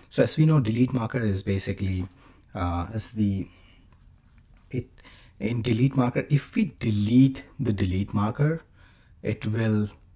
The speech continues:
bring back the original file. So in this case, what we will do, we will delete all of them. So for example, if we deleted just these two, it would bring back these original versions. But I wanna show you that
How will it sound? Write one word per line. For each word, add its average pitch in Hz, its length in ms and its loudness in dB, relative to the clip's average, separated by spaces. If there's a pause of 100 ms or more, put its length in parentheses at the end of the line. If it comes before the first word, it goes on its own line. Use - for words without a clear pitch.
(520)
bring 120 320 -4
back 104 320 2
the 98 320 -2
original 95 480 -2
file. 82 380 -6
So - 160 -6
in 123 220 2
this 180 180 0
case, 120 240 -2
what 107 160 -4
we 123 80 -6
will 120 160 -6
do, 87 340 -6
we 98 100 -4
will 123 100 -4
delete 143 420 2
all 104 180 -2
of 101 140 -6
them. 95 300 -10 (400)
So 101 180 -2
for 117 160 -2
example, 110 400 -2
if 135 160 -4
we 160 80 0
deleted 107 640 -2
just 92 360 -8
these 92 340 -4
two, 160 260 -2 (580)
it 104 160 -8
would 101 200 -2
bring 101 240 0
back 90 300 -4
these 90 280 -4
original 85 500 -4
versions. 82 540 -8 (420)
But - 320 -6
I 110 120 -2
wanna 120 240 -4
show - 160 -4
you 98 220 -2
that 85 180 -8